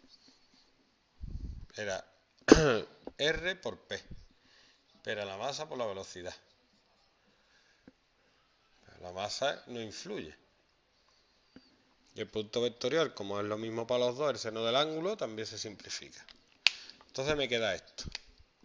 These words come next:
Y lo que me piden es la relación entre las velocidades, ¿vale? Velocidad máxima y mínima. ¿Dónde va a tener la velocidad máxima? ¿En el afelio o en el perihelio?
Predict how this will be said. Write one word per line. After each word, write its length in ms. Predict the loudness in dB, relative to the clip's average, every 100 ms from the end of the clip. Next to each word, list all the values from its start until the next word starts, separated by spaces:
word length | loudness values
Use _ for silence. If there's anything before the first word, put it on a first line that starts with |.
| -20 -20 -20 _ _ _ -20 -20 -20 -20 -20 -20 -4
Y 60 |
lo 120 | -2 -2
que 60 |
me 160 | -4 -2
piden 300 | 2 4 4
es 80 | 4
la 120 | 4
relación 500 | 4 2 2 -2 -2
entre 160 | 2
las 140 | 4 6
velocidades, 640 | 4 2 0 0 0 -2 -12 -20 _ _ _ _ -8
¿vale? 280 | -4 -4 -6 -8 -8 -8 -20 -20 _
Velocidad 500 | 4 4 2 2 2
máxima 600 | 4 2 4 4 4 2
y 60 | 0
mínima. 400 | -2 -4 -6 -6
¿Dónde 260 | -4 2
va 80 | 2
a 60 | 4
tener 360 | 2 2 2
la 100 | 4
velocidad 460 | 4 4 0 -2 -2
máxima? 380 | -2 -4 -6 -8
¿En 80 | -6
el 60 |
afelio 420 | -6 -4 -4 -2
o 20 | -4
en 60 |
el 160 | -4 -6
perihelio? 500 | -6 -4 -4 -4